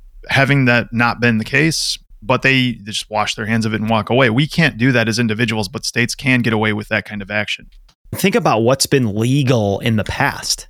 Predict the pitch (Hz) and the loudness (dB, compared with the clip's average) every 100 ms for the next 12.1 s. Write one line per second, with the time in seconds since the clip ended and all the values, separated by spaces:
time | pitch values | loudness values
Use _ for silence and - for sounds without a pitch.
0 | - - 139 165 175 131 131 127 127 117 | -14 -2 2 2 2 2 2 2 2 0
1 | 107 - 90 - - 104 165 226 - - | -2 -4 -8 -14 -18 -2 0 0 -2 -10
2 | - - - _ - 127 - 117 98 120 | -18 -20 -20 _ -2 0 2 0 2 0
3 | - 110 101 95 98 90 90 - - - | 0 -2 -2 -2 -2 -4 -8 -18 -20 -20
4 | - 127 - 107 - 143 196 123 90 90 | -4 0 2 0 2 2 4 2 2 2
5 | 95 87 110 117 113 123 143 139 123 110 | 0 2 2 4 4 4 4 4 2 0
6 | - - - - - 131 - 170 185 196 | -8 -20 -20 -10 0 0 2 2 4 4
7 | 151 - 175 - 156 160 143 117 143 190 | 2 2 0 0 0 2 2 2 2 4
8 | 131 107 92 113 139 - - - - - | 2 2 2 2 -2 -8 -20 -20 -4 0
9 | - 147 160 170 170 160 147 202 170 95 | 2 4 4 4 4 4 4 4 2 0
10 | 104 123 123 143 151 156 156 - 139 151 | 2 2 4 4 4 4 2 2 2 4
11 | 139 135 135 120 131 131 127 147 180 - | 4 4 4 2 2 4 2 2 0 -2